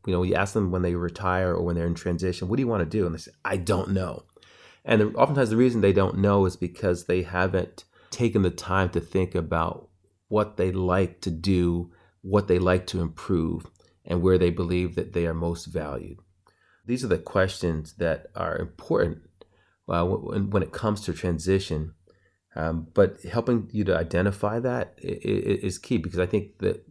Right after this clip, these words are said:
the opportunity for people to just stop for a second and say,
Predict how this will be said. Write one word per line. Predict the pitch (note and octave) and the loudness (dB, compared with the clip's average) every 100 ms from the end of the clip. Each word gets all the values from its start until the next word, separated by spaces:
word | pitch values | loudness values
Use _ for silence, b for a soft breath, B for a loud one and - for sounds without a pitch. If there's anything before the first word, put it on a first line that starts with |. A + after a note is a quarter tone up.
| - | -12
the | G2 G2+ | -2 2
opportunity | G2 G#2+ A2+ | 2 2 0
for | G2 | 0
people | F2 G#2+ G2+ | -2 -2 -2
to | F#2+ F2 | -4 -6
just | - E2+ - - | -6 -8 -6 -8
stop | - - F#2+ F#2 | -6 -2 -2 -2
for | - | -4
a | F2 | -4
second | - D#2 - | -4 -6 -6
and | D#2 D2+ | -10 -8
say, | - E2+ D2+ | -4 -2 -4